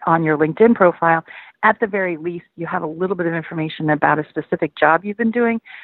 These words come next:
rather than just your name, where you're working, your title, and how long you've been there. A lot of, a lot of software engineers, um, don't wanna be bothered,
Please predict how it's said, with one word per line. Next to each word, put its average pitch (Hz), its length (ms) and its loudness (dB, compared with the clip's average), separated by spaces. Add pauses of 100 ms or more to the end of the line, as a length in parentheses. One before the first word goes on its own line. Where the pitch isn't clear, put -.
(120)
rather 175 280 4
than 170 160 -6
just 170 140 -8 (100)
your 165 120 -8
name, 151 440 -2 (600)
where 156 260 2
you're 147 160 2
working, 135 480 0
your 131 120 -4
title, 127 440 0
and 110 120 -2
how 143 180 -4
long 131 180 2
you've 117 140 -6
been 127 180 -6
there. - 220 -6
A - 60 -4
lot 156 260 0
of, 143 180 2 (220)
a 170 40 -10
lot 165 140 4
of 160 140 0
software 151 240 -6
engineers, 147 420 -8 (440)
um, 147 380 -2 (140)
don't 156 240 4
wanna 151 160 0
be 139 140 -2
bothered, 139 420 0